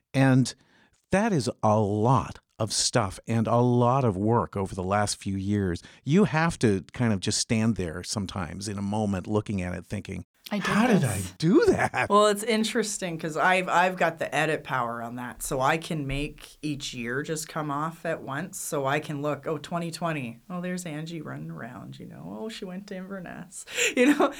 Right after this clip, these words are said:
Speaker 3: twenty twenty-one, and just you can see it growing into, like, you can see the growth on that map. That to me is the coolest thing. Uh, I really, I enjoy that. That's not me doing all that work. I've got people in the background that love data.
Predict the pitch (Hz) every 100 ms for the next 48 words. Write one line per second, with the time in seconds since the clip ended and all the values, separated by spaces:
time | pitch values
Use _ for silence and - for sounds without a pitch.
0 | - - - 180 170 160 175 165 156 160
1 | 160 139 143 135 151 151 151 143 135 -
2 | 160 147 - 139 139 139 135 127 127 135
3 | 120 123 - 143 - 165 165 170 220 202
4 | 160 151 147 160 160 123 120 117 127 123
5 | 120 165 180 185 - 147 139 135 - -
6 | 143 127 113 - 110 117 110 - - -
7 | - 143 147 127 - 143 156 151 151 139
8 | - 135 135 131 143 139 131 156 160 160
9 | 147 143 139 131 120 120 120 120 123 117
10 | 127 123 135 123 - 131 127 120 120 113
11 | 120 - 143 139 139 - 123 127 120 120
12 | 135 180